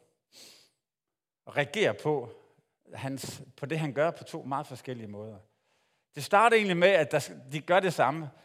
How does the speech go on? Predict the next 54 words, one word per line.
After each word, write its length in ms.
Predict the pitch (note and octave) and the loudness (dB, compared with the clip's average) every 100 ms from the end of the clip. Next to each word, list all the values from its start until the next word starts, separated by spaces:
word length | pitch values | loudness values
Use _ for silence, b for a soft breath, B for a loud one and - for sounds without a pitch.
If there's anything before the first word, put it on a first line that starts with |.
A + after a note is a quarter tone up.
| b - | b -4
Det 60 | D#3+ | -2
er 80 | |
dem, 100 | F3 | -2
det 100 | - | -2
er 80 | E3 | -4
dem 100 | E3 | 0
alle 200 | E3 G3 | 2 2
ti, 200 | G#3 A3 | 0 -2
der 100 | F3 | -2
opsøger 580 | - F3+ F3+ G3+ F3 D#3 | 2 0 0 0 2 2
Jesus, 220 | F#3+ F3+ | -2 -4
så 220 | - - D3 | -14 -10 -8
de 180 | D3 - | -8 -6
udviser 420 | G3 G#3+ F3+ D3 | -4 -2 -2 -2
egentlig 220 | G3 D3 | -4 -4
tro 260 | A2+ - G#3+ | -4 -4 -4
og 140 | B2+ | -6
går 100 | - | -8
hen 240 | B2 G3 F3+ | -4 -4 -2
og 180 | B2+ D3 | -4 -2
opsøger 540 | F#3+ - E3 C3+ C#3 | -4 -4 -4 -4 -6
Jesus. 320 | E3 D3+ A#2+ b b b b b b b b b _ | -10 -16 -20 b b b b b b b b b _
Og 100 | - | 0
da 120 | F#3 | 2
Jesus 280 | G3 A#3 G#3+ | 2 0 -4
siger, 160 | F3+ G#3 | 2 2
"Det 100 | F#3 | 2
er 80 | F3 | 4
det 100 | A3 | 6
her, 80 | |
I 100 | G#3 | 6
skal 220 | D#3+ F3 C#3 | 4 -2 2
gøre, 240 | G3 G#3+ | 4 4
I 40 | |
skal 180 | E3+ E3 | 2 -2
gå 120 | D3 | -2
hen 300 | C#3+ G#3+ G3+ C#3 - C3 | 0 0 -2 -10 -20 -8
til, 340 | D#3+ C#3 C3 | -4 -2 -4
til 120 | - | -8
præsten," 520 | C3+ E3 G3 - B2+ | -8 -6 -6 -8 -14
så 140 | A#2+ G#3 | 0 2
er 40 | |
de 140 | F#3+ D#3+ | 2 4
alle 220 | F#3+ G#3+ | 4 2
ti 320 | - A3 F#3 | -4 -8 -4
med 180 | D#3+ G#3 | 0 0
på 180 | - E3 | 0 -4
det. 140 | C#3+ B B B B B B | -6 B B B B B B
Så 120 | - F#3 | -12 0
alle 280 | F#3 A3 | 4 4
ti 360 | A3 - G#3 D#3 b b b b _ _ _ _ _ | 0 -6 -6 -8 b b b b _ _ _ _ _
bevæger 280 | D3+ D3+ D3 | -4 0 0
sig 140 | - | 0
hen 260 | C#3 F#3 | -2 -2